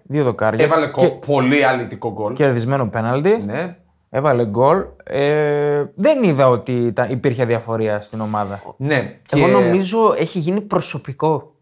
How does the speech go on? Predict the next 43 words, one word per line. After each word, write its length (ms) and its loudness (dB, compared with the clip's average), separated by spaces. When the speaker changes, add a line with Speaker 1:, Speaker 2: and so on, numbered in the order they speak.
Speaker 3:
Γι' 100 -4
αυτό 200 -2
παίξαν 360 -2
οι 40 -8
παίκτες. 460 -10
Δηλαδή 320 2
δέχονται 360 0
οι 60 4
ίδιοι 180 0
τα 140 -2
πυρά 320 -4
πλέον. 320 -6
Speaker 2:
Ναι, 160 -2
ε, 320 -4
φάγαν 400 0
γιούχα 240 -8
και 120 -6
αυτοί 280 -4
από 100 -2
την 100 -10
πλευρά 340 -2
τους, 100 -8
αλλά 320 0
νομίζω 380 -6
ότι 160 -10
το, 180 -6
το 100 -12
θέμα 280 -2
Γκαρσία, 520 0
ε, 360 -8
Όσιμεν, 720 -6
τουλάχιστον, 680 -2
δεν 280 -4
έχει 140 -8
τελειώσει. 520 -8
Γιατί 480 -8
με 160 -14
τον 180 -10
γκολ 180 0
που 120 -10
βάζει 280 0
ο 60 0
Όσιμεν, 400 -8